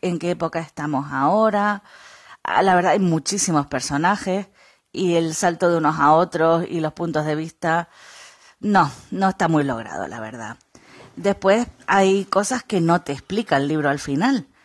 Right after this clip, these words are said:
Te plantea tres o cuatro incógnitas y al final la, la que yo por lo menos más quería resolver, no se me resuelve al final. Y es como, "Mm, qué rabia, esto sí que yo que lo hubiera querido saber". Entonces, pues no sé, es un libro que por un lado me ha gustado y por otro,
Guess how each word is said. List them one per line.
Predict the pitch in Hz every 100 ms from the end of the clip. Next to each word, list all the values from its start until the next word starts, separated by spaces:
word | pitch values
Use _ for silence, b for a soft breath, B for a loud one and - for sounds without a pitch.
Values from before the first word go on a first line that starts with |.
| b -
Te | 165
plantea | 160 156 185 190 147
tres | 170
o | 180
cuatro | 180 175 170
incógnitas | 180 214 262 269 294 285
y | 196 165
al | 160
final | 185 180 165
la, | 151 156
la | 127 143
que | 151 147
yo | 208 269
por | - 285
lo | 214
menos | 165 165
más | 180 190 190 185
quería | 180 160 156
resolver, | 160 160 180 302 392 _ b b b
no | 175 180
se | 185
me | 160
resuelve | 151 147 135 127
al |
final. | - 131 127 127
Y |
es | -
como, | 147 135 107
"Mm, | 147 254 269 - B B -
qué | 156
rabia, | 170 214 139 131
esto | - 254
sí | 247
que | 240
yo | 233 214
que |
lo | 220
hubiera | 196 190 180
querido | 170 156 156
saber". | 147 127 123 - B B B B B B B B B
Entonces, | 226 226 - 262 277 - 311 302 302
pues | 294
no | 302 330
sé, | 392 403 -
es | 233
un | 269
libro | 269 247
que | 220
por | 202
un | 233
lado | 240
me | 214 202
ha |
gustado | 202 214 - 320 339 320
y | 240
por | 247 233
otro, | 240 269 277 -